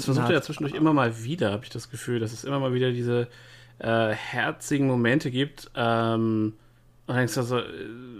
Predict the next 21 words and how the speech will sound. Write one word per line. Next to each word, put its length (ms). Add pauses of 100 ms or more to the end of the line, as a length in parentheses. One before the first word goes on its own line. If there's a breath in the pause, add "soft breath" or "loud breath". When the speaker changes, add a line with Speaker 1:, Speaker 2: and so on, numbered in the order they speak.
(120)
Speaker 1:
ja. 340
Speaker 2:
Ja, 60
aber, 220
äh, 40 (500)
er 120
ist 140
Speaker 1:
Er 80
ist 20
Speaker 2:
schon 80
Speaker 1:
die 60
meiste 260
Zeit 220
ist 120
er 100
auf 140
hundertzwanzig, 560
Speaker 2:
über 80
den 60
Speaker 1:
ja, 180
klar, 420
und 220